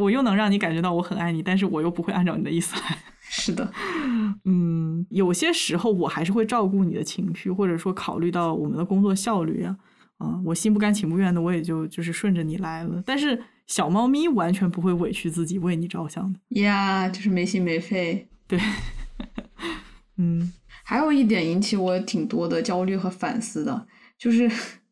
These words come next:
Speaker 2: 我在养猫的时候真的意识到我是一个情绪不成熟的人，虽然我很不愿意承认这一点。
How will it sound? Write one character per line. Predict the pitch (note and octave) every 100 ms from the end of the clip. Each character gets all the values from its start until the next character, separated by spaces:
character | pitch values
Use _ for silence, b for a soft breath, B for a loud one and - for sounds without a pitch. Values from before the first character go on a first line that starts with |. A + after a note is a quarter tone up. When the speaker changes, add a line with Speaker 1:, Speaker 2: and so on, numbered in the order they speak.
| b b b
Speaker 2:
我 | A3+
在 | C4
养 | B3 F3
猫 | F#3+ G3
的 | A3
时 |
候 | F#3+
真 | F#3 G3+
的 |
意 | G3+ G#3
识 | G#3
到 | G3+
我 | F#3 F3+
是 | G3+
一 | F#3
个 | F#3+
情 | - F3
绪 | F#3+
不 | F#3
成 | G3+ - E3+
熟 | - F3
的 | F3
人， | E3+ - A3
虽 | - B3
然 | A3+
我 | G#3
很 | G#3+ F#3
不 | F#3
愿 | F#3
意 |
承 | F#3 F3
认 | F3+ F#3
这 | F3+
一 | F3
点。 | F3 - A3+